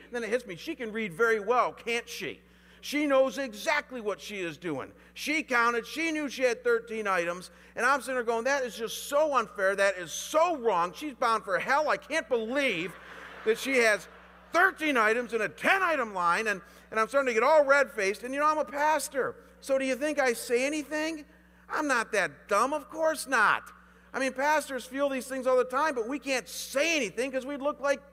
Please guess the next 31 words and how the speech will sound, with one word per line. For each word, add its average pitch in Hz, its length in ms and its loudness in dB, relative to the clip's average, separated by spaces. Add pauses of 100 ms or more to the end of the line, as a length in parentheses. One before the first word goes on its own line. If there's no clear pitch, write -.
(140)
more 277 240 0
idiots 285 380 -4
than 285 140 -4
we 277 140 -2
are. 233 420 4
And 156 120 -4
so 208 260 -2 (520)
I'm 196 100 -8
sitting 311 320 -2
there 285 120 4
in 247 60 2
the 220 80 2
line 208 320 -2
just 196 160 -12
sort 214 120 -2
of 175 120 -4
fuming, 240 400 -2
and 190 100 -4
we 165 80 -8
get 247 320 -2
through 226 240 4
it, 240 40 4
and 170 100 -2
I 180 160 0
pay 208 260 -6
for 202 140 -6
my 190 280 0
eight 220 320 -2
items, 208 520 0
and 185 240 -4
I, 180 200 0